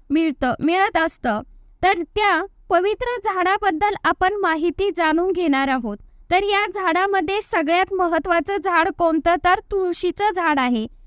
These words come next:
कारण हे तुळशीचं झाड आपण आपल्या घरामध्ये सर्वजण लावत असतो. तर या तुळशी मातेला अत्यंत पवित्र आणि पूजनीय मानलं जातं,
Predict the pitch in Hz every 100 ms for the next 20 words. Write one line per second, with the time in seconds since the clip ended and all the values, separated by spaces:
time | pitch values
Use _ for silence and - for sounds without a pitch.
0 | - - 339 370 466 440 392 415 453 370
1 | 359 381 359 466 453 - 381 262 339 -
2 | - - 269 302 403 415 - 320 339 370
3 | 403 370 349 359 370 330 359 403 427 349
4 | 311 339 320 349 370 320 294 320 - 285
5 | - 254 202 254 - - - 403 415 381
6 | 427 - 370 359 - 440 453 359 381 381
7 | 392 415 - 349 - 370 392 440 466 349
8 | 415 494 466 415 415 466 - 370 294 403
9 | 415 427 440 415 349 339 330 311 254 -
10 | 208